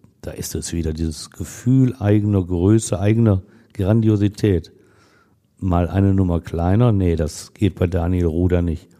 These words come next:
Aber die Kettensäge kommt zum Glück nicht zum Einsatz. Der Deibel schweigt, er spricht nicht mehr mit den Ruders. Ein weiterer Versuch scheitert. Daniel Ruder will dem Satan huldigen und eine Kirche abbrennen. In Sondershausen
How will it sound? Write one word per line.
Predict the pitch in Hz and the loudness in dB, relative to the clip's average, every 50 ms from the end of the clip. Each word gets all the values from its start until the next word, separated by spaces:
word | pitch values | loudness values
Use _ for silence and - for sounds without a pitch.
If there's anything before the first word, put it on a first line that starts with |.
| _ _ _ _ - _ _ _ _ _ _ _ | _ _ _ _ -20 _ _ _ _ _ _ _
Aber | - 95 | 0 2
die | 90 87 | 2 2
Kettensäge | - - - 98 92 - 110 95 87 92 95 92 95 90 | 0 0 -2 -2 0 0 0 0 2 2 2 2 2 0
kommt | - - 90 90 85 | -2 -2 -4 -4 -2
zum | - 92 92 85 | -2 -4 -2 -2
Glück | 78 87 90 - | -2 -2 -4 -2
nicht | 117 101 - - - | -4 -6 -6 -6 -6
zum | - 98 92 | -6 -6 -4
Einsatz. | 95 95 98 95 92 85 78 - - - _ _ _ _ _ _ _ _ _ - | -2 0 0 0 0 -2 -4 -6 -14 -20 _ _ _ _ _ _ _ _ _ 0
Der | 101 92 87 85 78 - - | 2 2 2 2 -2 -4 -8
Deibel | - 104 104 92 92 95 92 87 | -4 0 2 4 4 4 2 0
schweigt, | - - - 101 98 95 90 87 - - - - - | 0 -2 0 2 2 2 2 0 -4 -16 -18 -14 -10
er | 82 85 78 | -8 -8 -8
spricht | - - - - - 92 - - | -8 -10 -10 -6 -6 -6 -6 -6
nicht | 85 90 - - | -10 -10 -8 -8
mehr | 87 87 87 85 87 | -6 -6 -4 -4 -4
mit | 90 85 - | -6 -6 -6
den | - 85 | -8 -8
Ruders. | 85 78 78 85 90 78 76 76 73 - - - _ _ _ _ | -6 -4 -4 -4 -4 -4 -6 -10 -10 -12 -18 -20 _ _ _ _
Ein | - 110 98 | -2 0 2
weiterer | 101 120 139 147 127 117 110 | 4 4 4 4 4 2 2
Versuch | 95 - 120 110 98 104 107 104 - | 2 2 0 0 2 0 -2 -2 -4
scheitert. | - - - 101 107 107 - - 98 87 92 | -6 -2 0 2 2 2 2 0 -2 0 2
Daniel | 98 101 120 123 113 110 | 2 2 4 4 4 2
Ruder | 104 95 104 113 123 123 120 113 110 | 2 2 0 0 2 2 2 2 2
will | 113 | 2
dem | 110 107 107 101 | 0 0 0 -2
Satan | 98 - 101 110 117 - 110 107 104 90 | -2 -2 -2 -2 -2 -2 -2 -2 0 2
huldigen | 113 117 117 117 117 117 110 110 120 117 110 - _ _ _ _ _ _ _ _ _ _ | 2 2 2 2 2 0 0 0 -2 -4 -4 -8 _ _ _ _ _ _ _ _ _ _
und | - 110 98 | -4 -4 -2
eine | 95 110 107 101 | 0 2 0 0
Kirche | 101 - - - 135 151 - - - 92 87 | 0 -2 0 0 0 0 0 -2 -4 -2 -2
abbrennen. | 95 87 - - 95 92 92 92 | -2 -4 -4 -2 0 0 0 2
In | 92 90 82 | 0 -2 0
Sondershausen | 95 104 110 107 98 - - - 104 107 120 127 131 147 143 | 0 0 2 2 0 0 0 2 4 4 4 2 2 -2 -4